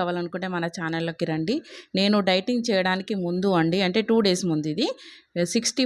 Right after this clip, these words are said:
ఫైవ్ పాయింట్ వన్ జీరో, టూ డేస్ తర్వాత, అంటే టూ డేస్ నేను డైటింగ్ చేసిన తర్వాత మళ్ళీ, ఏ,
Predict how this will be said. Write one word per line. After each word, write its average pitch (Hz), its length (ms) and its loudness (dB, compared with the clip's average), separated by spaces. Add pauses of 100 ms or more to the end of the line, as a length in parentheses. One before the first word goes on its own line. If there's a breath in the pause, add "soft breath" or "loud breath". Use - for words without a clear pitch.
ఫైవ్ 196 220 2 (100)
పాయింట్ 202 260 0 (120)
వన్ 170 120 2 (100)
జీరో, 165 220 2 (360)
టూ 247 80 4 (100)
డేస్ 233 240 4
తర్వాత, 185 280 2 (100)
అంటే 190 240 -4
టూ 220 160 -2
డేస్ 226 200 0
నేను 175 200 0
డైటింగ్ 185 340 0
చేసిన 180 300 0
తర్వాత 170 240 2 (540 loud breath)
మళ్ళీ, 185 200 2 (180)
ఏ, 175 40 4